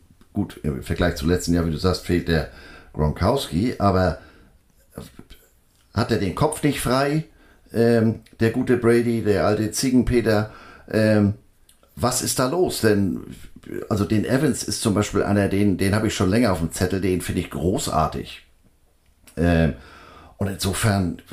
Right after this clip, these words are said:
fünf und fünf, zwei und zwei auswärts,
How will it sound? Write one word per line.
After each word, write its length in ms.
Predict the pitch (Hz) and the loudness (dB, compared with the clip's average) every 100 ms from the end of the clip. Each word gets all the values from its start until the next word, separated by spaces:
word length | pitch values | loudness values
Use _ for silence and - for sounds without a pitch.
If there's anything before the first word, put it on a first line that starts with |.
| - | -12
fünf 380 | - - 123 123 | -8 0 0 2
und 140 | 95 | -2
fünf, 640 | 80 131 135 131 - - - - | 0 2 2 0 -8 -14 -18 -10
zwei 320 | - 113 117 | 0 2 2
und 100 | 104 | 0
zwei 400 | - 104 113 - | 0 2 2 0
auswärts, 840 | 101 113 - 113 107 104 - - | 0 -2 0 0 0 -4 -8 -10